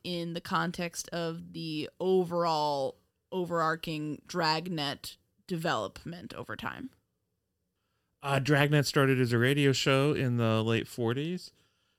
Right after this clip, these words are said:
Speaker 2: became a T V show in the early fifties. This is the first season of that. I believe this was actually a script that was, uh, reused from the radio show. And I think that that was out pretty apparent because, uh, it was very talky.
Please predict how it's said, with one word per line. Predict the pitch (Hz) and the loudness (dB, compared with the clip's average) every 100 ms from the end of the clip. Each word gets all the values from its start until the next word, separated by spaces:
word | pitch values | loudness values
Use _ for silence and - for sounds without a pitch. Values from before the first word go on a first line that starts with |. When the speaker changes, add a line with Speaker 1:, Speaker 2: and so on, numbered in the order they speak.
| _ | _
Speaker 2:
became | 113 104 - 117 113 110 107 | -8 -6 0 4 4 4 2
a | 110 107 104 104 104 | 2 4 4 4 4
T | 101 - 120 113 | 0 -2 0 0
V | 117 113 | 0 -2
show | - 127 120 131 156 180 - | 0 0 2 0 -2 -4 -2
in | 107 104 104 104 | 0 0 0 0
the | 101 101 101 101 - | 0 0 -2 -2 0
early | 101 101 | 2 2
fifties. | 95 95 - - | 0 -4 -6 -8
This | 113 | -8
is | 98 | -6
the | 95 | -6
first | - 101 - | -4 -4 -4
season | 107 101 98 | -4 -2 -2
of | 95 | -2
that. | 95 101 120 | -2 -2 -2
I | - 95 | -2 -4
believe | - 107 98 | -2 -2 -2
this | 98 104 | -2 -4
was | 95 | 0
actually | 95 95 - 95 92 | 0 0 -2 -2 -2
a | |
script | 90 - 101 117 120 - | -4 -4 0 0 0 -2
that | 98 | -2
was, | 90 92 90 82 | 0 -2 -2 -4
uh, | 71 92 | -6 -4
reused | 90 98 98 147 156 | -2 0 0 0 -2
from | 107 87 | -4 -2
the | 87 | 0
radio | 87 85 87 | -2 -2 -2
show. | 82 - 85 104 - _ _ _ - - _ | -4 -4 -2 -4 -6 _ _ _ -20 -20 _
And | 110 | -4
I | |
think | 107 107 | -2 2
that | 101 101 - | 0 0 -4
that | 98 - _ | -4 -4 _
was | - 92 | -10 -6
out | 92 92 _ _ | -6 -6 _ _
pretty | - 117 95 | -2 0 2
apparent | 87 - 120 123 101 - | 0 -2 -2 0 -2 -2
because, | 98 - 92 87 87 82 82 | -8 -6 -4 -2 -2 -6 -10
uh, | 85 82 80 82 - | -10 -8 -8 -8 -4
it | 95 | -2
was | 90 | -2
very | 85 87 87 | 0 -2 -2
talky. | - 87 85 - 95 90 | -4 -4 -4 -4 -4 -6